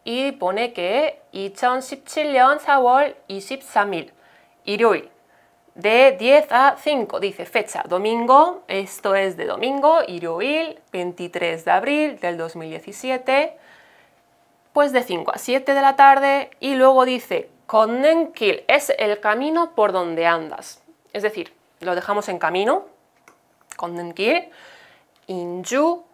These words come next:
호수 공원에서 인주 대학교 앞까지, desde Inju Lake Park,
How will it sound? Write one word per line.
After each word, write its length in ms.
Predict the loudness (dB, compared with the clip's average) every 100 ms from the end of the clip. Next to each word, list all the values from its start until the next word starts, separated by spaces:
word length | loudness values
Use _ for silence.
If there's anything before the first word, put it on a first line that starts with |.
| -8 -2
호수 600 | 0 -2 -6 -6 -6 -10 -10
공원에서 1000 | -8 -6 -4 -4 -4 -8 0 2 2 -2 _ _ _ _ -12
인주 680 | -10 -8 -8 -4 -2 -4 -6
대학교 800 | -4 -4 -6 _ -2 -2 -2 -4 0
앞까지, 960 | 2 0 _ _ 2 2 2 -4 -14 _ _
desde 880 | -4 -2 -2 0 2 4 4 0 _
Inju 540 | -6 -4 -6 -6 -4 -2
Lake 340 | 0 -2 -6
Park, 640 | 2 4 6 2 -4 -20